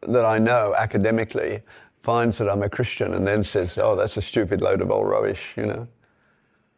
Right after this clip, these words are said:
And I say, "I think I sh-, I can show you're wrong." And I, I say to him,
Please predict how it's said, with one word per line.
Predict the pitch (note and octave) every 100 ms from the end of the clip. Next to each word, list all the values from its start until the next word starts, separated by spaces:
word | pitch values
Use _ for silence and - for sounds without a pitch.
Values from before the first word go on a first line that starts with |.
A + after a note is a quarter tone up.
| _ _ _ _ -
And | G#2 G#2+ G2
I | G2 G2
say, | G2+ - F#2 F#2
"I | F2+
think | F3 A2
I | F#2+ F#2+
sh-, | - -
I | A2
can | G#2 G#2
show | - G2+
you're | F#2 F#2
wrong." | F#2+ G2 A2 - _ _ _ - _ _ _ _ _ _ _ _ _ _ _ -
And | G#2 G#2+ G#2+ G2+ F#2+ F2+ F2
I, | - -
I | A2+
say | - E3
to | C3
him, | G#2+ A2+